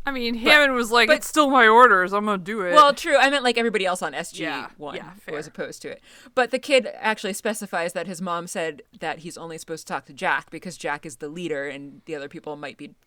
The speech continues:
Speaker 2: might be honorable, but they're not the leader. So only Jack. And apparently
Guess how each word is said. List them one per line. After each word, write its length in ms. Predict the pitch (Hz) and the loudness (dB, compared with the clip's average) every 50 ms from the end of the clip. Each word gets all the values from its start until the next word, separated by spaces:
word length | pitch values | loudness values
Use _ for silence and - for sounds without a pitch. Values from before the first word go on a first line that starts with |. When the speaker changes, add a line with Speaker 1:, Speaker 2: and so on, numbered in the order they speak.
| _ _ | _ _
Speaker 2:
might 180 | 143 143 - | -20 -20 -18
be 140 | - 151 - | -18 -14 -10
honorable, 440 | - 180 170 160 156 147 151 143 139 | -8 -8 -8 -8 -8 -8 -10 -10 -10
but 120 | - 120 | -12 -14
they're 80 | - 139 | -14 -14
not 220 | 139 139 - 156 | -14 -14 -16 -16
the 100 | - 135 | -20 -20
leader. 460 | 143 147 151 147 - - - - 185 _ _ _ | -20 -18 -16 -16 -16 -16 -18 -20 -20 _ _ _
So 140 | - - 190 - | -12 -10 -8 -6
only 260 | 233 277 311 339 339 | -6 -6 -6 -6 -8
Jack. 460 | 233 208 190 165 160 165 - _ _ _ _ _ _ _ _ _ _ _ _ _ _ - | -6 -4 -2 -2 -4 -4 -8 _ _ _ _ _ _ _ _ _ _ _ _ _ _ -16
And 400 | 175 160 156 156 156 156 - - - _ - | -14 -12 -12 -12 -12 -14 -14 -18 -20 _ -20
apparently 680 | - - 233 240 254 240 226 247 233 226 220 214 - | -14 -10 -8 -8 -8 -6 -6 -6 -6 -6 -6 -8 -10